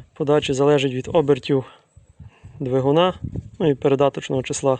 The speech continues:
редуктора. То мені трошки бракувало, не встигало забирати звідси.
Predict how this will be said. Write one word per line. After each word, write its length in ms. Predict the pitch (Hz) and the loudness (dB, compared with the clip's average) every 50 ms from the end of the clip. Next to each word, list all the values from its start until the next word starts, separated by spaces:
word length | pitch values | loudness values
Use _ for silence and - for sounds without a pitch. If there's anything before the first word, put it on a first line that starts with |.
| - | -2
редуктора. 500 | - 135 131 120 135 127 - - 123 120 - _ _ _ _ _ - - - - - - - - - - - - - - - _ | -4 -4 0 0 -2 -2 -2 -8 -8 -8 -10 _ _ _ _ _ -16 -12 -12 -12 -14 -14 -18 -20 -20 -20 -18 -16 -18 -18 -12 _
То 60 | 143 | -6
мені 320 | 135 139 143 147 151 147 | -4 -2 0 0 0 0
трошки 500 | 147 - 147 147 - - - 143 143 131 - - _ | 0 0 0 0 0 0 0 0 0 0 -2 -10 _
бракувало, 720 | 147 135 139 135 - - 147 156 160 156 139 127 120 - - _ _ _ - - - - - - - - - - - - - _ _ _ _ - | -2 -2 -2 0 2 4 4 6 6 4 4 2 -2 -4 -10 _ _ _ -20 -20 -20 -20 -20 -20 -20 -20 -20 -20 -20 -20 -20 _ _ _ _ -8
не 100 | 147 135 | -8 -8
встигало 560 | 123 - - 143 135 143 143 139 131 131 123 - - _ _ _ _ _ _ _ _ _ _ _ _ - _ _ - - _ _ _ _ - | -8 -8 -6 -4 -2 0 0 0 0 -2 -4 -8 -18 _ _ _ _ _ _ _ _ _ _ _ _ -20 _ _ -20 -20 _ _ _ _ -10
забирати 540 | 135 131 135 123 131 127 131 123 - 131 117 | -6 -6 -4 -4 -2 -2 -2 -2 -4 -6 -8
звідси. 400 | 117 123 123 113 - - 127 | -6 -6 -6 -8 -8 -10 -12